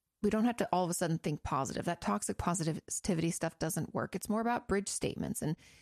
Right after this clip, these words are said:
and considering that there might be, again, that's kind of a bridge statement. There might be a way, uh, to maybe deal with that. I could be open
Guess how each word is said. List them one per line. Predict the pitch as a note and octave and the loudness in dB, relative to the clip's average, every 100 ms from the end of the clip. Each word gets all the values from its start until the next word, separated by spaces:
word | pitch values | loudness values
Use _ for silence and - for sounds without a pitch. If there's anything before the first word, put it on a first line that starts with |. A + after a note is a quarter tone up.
| - | -6
and | F3+ F#3 | -2 -2
considering | - G3 - G#3 G3 F3+ | 0 0 2 2 2 4
that | E3 | 2
there | E3 D#3 | 2 2
might | E3+ F3+ F3+ - - | 4 4 2 -2 -2
be, | F#3+ A#2 - | 0 2 0
again, | F3+ D#3 | 0 0
that's | D#3+ - | -2 -2
kind | F#3 E3 | -2 -2
of | |
a | - | 0
bridge | F3+ - | -2 -2
statement. | G3+ - - | -4 -2 -2
There | G#3 | 2
might | A3+ B3+ - - | 2 0 -4 -2
be | A3+ G#3+ G#3 _ _ _ _ _ _ | 0 0 -2 _ _ _ _ _ _
a | - | -4
way, | F#3+ F#3 G#3 F#3+ F3+ - _ _ _ _ _ | -2 0 2 2 2 0 _ _ _ _ _
uh, | - G#3 G3+ - | -12 -10 -10 -2
to | G#3 | 2
maybe | G3 G#3+ A#3+ B3+ A3 G3 G3 - _ _ _ _ - | 4 2 2 2 2 2 0 -2 _ _ _ _ -12
deal | - F#3 G3+ | -2 2 4
with | F3+ E3 - | 2 0 -2
that. | - - - - _ _ _ _ _ _ _ _ _ _ - | -2 -2 -6 -18 _ _ _ _ _ _ _ _ _ _ -8
I | A3 | -4
could | B3+ G#3+ | -2 2
be | A#3+ - | 0 2
open | G#3 - A#3 G#3+ | 2 4 6 6